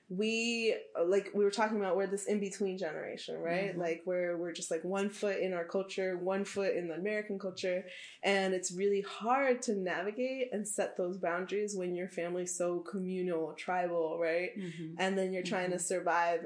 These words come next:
Speaker 1: in, like, Western world that's very individualistic.
Speaker 2: Yeah.
Speaker 1: And you're just like, "Okay." And I'm giving and giving. And as you try to move up, like, socially, right? Like, social upward mobility, as you're getting more money,
Speaker 2: Mm-hmm.
Speaker 1: everyone kinda just wants and wants more from you.
Speaker 2: Mm.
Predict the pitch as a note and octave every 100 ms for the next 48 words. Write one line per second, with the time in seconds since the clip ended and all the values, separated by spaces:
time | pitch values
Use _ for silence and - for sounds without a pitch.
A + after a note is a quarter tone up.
0 | F3 E3+ D#3+ - E3 E3 - - F3 E3+
1 | E3 - E3+ F3 E3+ D#3+ F3 - D#3 -
2 | E3+ E3 G3 F#3 G#3+ D#3+ E3 D#3 - -
3 | - F3 A3 F#3 F3+ F3+ F3+ F3+ - E3+
4 | - _ - G3 F#3+ F#3 F3+ F3+ A#3 F#3+
5 | A3+ A3+ B3+ C#4 B3 A3+ B3 B3 A3 G#3+
6 | G#3+ G3 F#3+ G3 G#3 G#3 G3 F#3+ F#3+ G3+
7 | G3 G3 F3+ - - - - _ _ F#3
8 | F3+ - B3+ C#4+ G#3 F#3 E3+ F3 F3+ -
9 | G#3 G#3+ A3 G3 F#3+ F#3 F#3 F#3 F#3+ F3
10 | F3+ F3+ F3 E3+ E3+ E3+ F3 F3 F3 F3
11 | G3+ G3+ F3+ E3+ F3 F3+ E3+ F#3 E3+ E3
12 | - E3 D#3+ D#3 - E3+ E3 F3+ F3 A3
13 | A#3+ B3+ D#4+ D#4+ F4+ G#4 A#4+